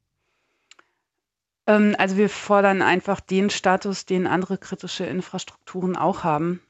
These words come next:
und, ähm, der dann bedingen würde, dass, ähm, ja, dass ausgenommen wird, diese Gebäudeteile ausgenommen werden von einem etwaigen, ähm, Kappen von Energieströmen.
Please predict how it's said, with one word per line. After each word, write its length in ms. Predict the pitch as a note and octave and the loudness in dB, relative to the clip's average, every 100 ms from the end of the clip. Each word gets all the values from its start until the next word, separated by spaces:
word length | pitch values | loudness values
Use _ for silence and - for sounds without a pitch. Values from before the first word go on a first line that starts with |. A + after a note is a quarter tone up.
| _ | _
und, 460 | F3 E3+ E3+ - - | -4 -2 -2 -6 -4
ähm, 360 | E3+ E3+ E3+ D#3+ | -2 0 -2 -2
der 460 | E3+ E3 E3+ D#3 | 0 2 2 0
dann 600 | - E3+ E3+ E3+ E3+ C#3+ - | -2 -2 -2 -2 -4 -8 -12
bedingen 480 | F3 - F3+ G3 F3+ | -12 -4 -2 0 0
würde, 360 | F3 F3+ F3+ F3+ - - - _ _ - | -2 0 0 -2 -8 -20 -20 _ _ 0
dass, 480 | F3+ F3+ - - - | 0 0 -4 -4 0
ähm, 800 | F3 F3 F3 E3+ D#3+ D#3+ - - _ - | 2 2 0 0 -2 -4 -6 -10 _ -2
ja, 320 | F3+ F3 F3+ | 4 4 4
dass 160 | F3+ E3+ | 0 -2
ausgenommen 600 | - G3 - G3+ G3 F#3+ | 0 -2 0 2 2 2
wird, 200 | F#3 - | 0 -2
diese 360 | F#3 F3 F3 E3 | -2 0 0 -2
Gebäudeteile 760 | E3 F3 F3 E3+ - F3+ E3+ | -2 0 0 -2 -2 0 2
ausgenommen 580 | F3 F#3+ G3+ F#3 F3+ F3 | 0 -2 -2 0 2 2
werden 260 | E3+ E3 E3 | 0 0 -2
von 360 | - E3+ E3+ | -4 -4 -4
einem 380 | D#3+ D#3+ E3 D#3+ | -4 -2 -2 -4
etwaigen, 760 | - D#3+ - E3 D#3+ E3 D#3+ - | -6 -8 -4 -2 0 -2 -2 -4
ähm, 840 | D#3+ D#3+ D#3+ D#3 - - - - - _ - | -4 -4 -4 -6 -10 -12 -14 -18 -20 _ -6
Kappen 540 | - G3 - F3+ E3+ - _ | -2 -2 -2 -2 -2 -6 _
von 260 | - F3 F3 | -4 -2 0
Energieströmen. 1000 | E3+ E3 D#3+ F#3 - - D#3 D3+ D3+ | 0 0 -2 -6 -10 -10 -6 -4 -2